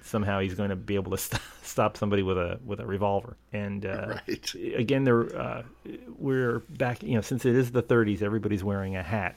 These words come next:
Speaker 1: It seems like, uh, on, out-, outdoors, uh, and, uh, both Fitch and Wooly are, uh, accompanied by, uh,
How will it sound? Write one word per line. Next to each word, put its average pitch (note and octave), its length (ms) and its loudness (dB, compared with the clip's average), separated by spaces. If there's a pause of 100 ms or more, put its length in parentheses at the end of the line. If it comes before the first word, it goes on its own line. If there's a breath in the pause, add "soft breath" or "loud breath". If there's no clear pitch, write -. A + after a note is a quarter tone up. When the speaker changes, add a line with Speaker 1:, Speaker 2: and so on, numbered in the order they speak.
Speaker 1:
It G2 140 -10
seems F#2+ 240 -8
like, G2 260 -12
uh, G2+ 260 -12
on, G#2 180 -14 (180)
out-, G2 140 -12
outdoors, G2 520 -6
uh, G2+ 300 -10
and, - 400 -12 (180)
uh, F#2+ 140 -8 (200)
both A2+ 200 2
Fitch - 340 2
and G2+ 100 2
Wooly G2 280 0
are, F2+ 100 -4 (720 loud breath)
uh, G#2 300 -2
accompanied G#2+ 500 0
by, F#2 260 -2
uh, F2+ 160 -6